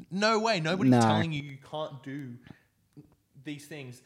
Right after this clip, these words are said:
Speaker 1: The only people saying that free speech shouldn't be a thing anymore is the side that they're on,
Speaker 2: Exactly.
Speaker 1: which
Speaker 2: Is
Speaker 1: is the
Speaker 2: it,
Speaker 1: left.
Speaker 2: which is exactly like you see it in the lyrics, which is, I don't know exactly the lyrics, but pretty much, like, you know, let's just dumb it all down to,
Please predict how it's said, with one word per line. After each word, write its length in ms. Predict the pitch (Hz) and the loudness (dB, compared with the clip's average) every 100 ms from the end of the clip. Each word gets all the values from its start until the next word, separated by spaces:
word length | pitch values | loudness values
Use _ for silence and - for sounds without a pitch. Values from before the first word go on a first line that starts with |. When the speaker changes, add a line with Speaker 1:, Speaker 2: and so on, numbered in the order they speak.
| _ - | _ -20
Speaker 1:
The 100 | 165 | -12
only 180 | 180 226 | -10 -10
people 260 | 220 180 | -12 -14
saying 320 | 156 160 160 147 | -12 -10 -10 -10
that 280 | 123 - _ | -14 -16 _
free 200 | 147 139 | -12 -12
speech 380 | - 139 135 - | -12 -14 -14 -18
shouldn't 260 | - 151 139 | -12 -10 -8
be 100 | 127 | -10
a 40 | |
thing 200 | 127 202 | -10 -10
anymore 440 | 160 131 123 123 123 _ _ _ _ | -10 -8 -8 -10 -12 _ _ _ _
is 180 | 190 208 | -12 -12
the 140 | - 190 | -10 -10
side 360 | - 180 175 | -4 -4 -4
that 180 | 165 139 | -6 -6
they're 260 | 160 160 151 | -4 -2 -2
on, 200 | 185 - | -4 2
Speaker 2:
Exactly. 520 | 139 127 143 135 127 | 2 10 10 10 8
Speaker 1:
which 60 | 120 | 8
Speaker 2:
Is 100 | 135 | 6
Speaker 1:
is 80 | 147 | 4
the 60 | 160 | 0
Speaker 2:
it, 20 | |
Speaker 1:
left. 260 | 196 - | -8 2
Speaker 2:
which 180 | 311 - | 6 8
is 80 | 277 | 8
exactly 380 | 262 254 - 208 | 8 8 8 8
like 200 | 160 156 | 8 6
you 60 | |
see 180 | 151 175 | 4 8
it 80 | 151 | 8
in 100 | 139 | 8
the 60 | 147 | 6
lyrics, 420 | 202 185 147 - | 8 10 8 6
which 260 | 151 139 147 | 2 4 6
is, 240 | 135 123 | 6 6
I 100 | 156 | 6
don't 100 | 135 | 6
know 220 | 117 117 | 4 0
exactly 440 | 117 120 151 143 135 | 0 4 6 6 4
the 60 | |
lyrics, 340 | 131 127 123 123 | 6 8 8 6
but 120 | 131 | 4
pretty 140 | 208 196 | 6 10
much, 340 | 170 151 - | 10 8 8
like, 280 | 170 151 - | 8 8 6
you 60 | |
know, 220 | 151 135 139 | 6 6 6
let's 220 | 147 135 | 4 2
just 240 | 147 127 - 131 147 _ _ - | 0 -2 -6 -12 -12 _ _ 6
dumb 140 | 151 | 8
it 60 | 147 | 10
all 120 | 135 | 8
down 280 | 127 143 135 | 8 8 6
to, 220 | - 139 | 8 6